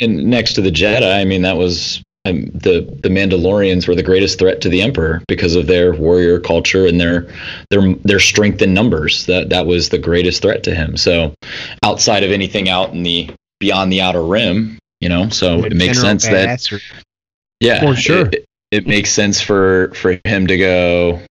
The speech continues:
Speaker 1: you know, "I wanna get rid of them all," and for them to go, "Hey, we need to, we need to strike back and end this now if we're gonna survive and have a way of life."
Speaker 3: Absolutely. So what else do you guys think, or what are some of your theories? What, what's coming down the pipeline?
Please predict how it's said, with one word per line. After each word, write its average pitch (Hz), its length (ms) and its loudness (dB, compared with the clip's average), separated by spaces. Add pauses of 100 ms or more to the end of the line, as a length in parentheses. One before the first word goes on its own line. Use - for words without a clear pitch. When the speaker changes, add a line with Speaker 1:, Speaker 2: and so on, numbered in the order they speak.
Speaker 1:
you 95 140 -2
know, 87 140 0
"I 87 160 -6
wanna 92 200 0
get 85 80 2
rid 92 140 2
of 113 60 2
them 95 100 2
all," 92 200 2
and 90 220 -4
for - 80 -2
them 90 200 0
to 90 60 0
go, 87 220 2
"Hey, 104 380 0 (260)
we 98 140 0
need 98 180 2
to, 90 340 2
we 92 120 0
need 90 160 0
to 85 80 -2
strike 85 320 -2
back 85 240 -2
and 87 80 0
end 85 120 0
this 82 160 -2
now 90 360 0
if 82 100 -6
we're 87 120 0
gonna 85 300 -2 (140)
survive 82 460 -2
and 80 180 -4 (100)
have 90 140 -2
a 85 40 2
way 85 120 2
of 82 80 0
life." 95 320 -2 (640)
Speaker 3:
Absolutely. 131 680 2 (360)
So 226 280 0 (120)
what 190 260 4
else 254 240 2
do 208 100 0
you 208 100 4
guys 175 440 2 (120)
think, 160 440 4
or 151 160 4
what 160 220 4
are 180 80 4
some 170 240 2
of 156 80 2
your 151 180 4
theories? 131 500 2
What, - 220 2
what's 170 180 2
coming 185 340 2
down 151 200 4
the 139 60 2
pipeline? 117 600 -2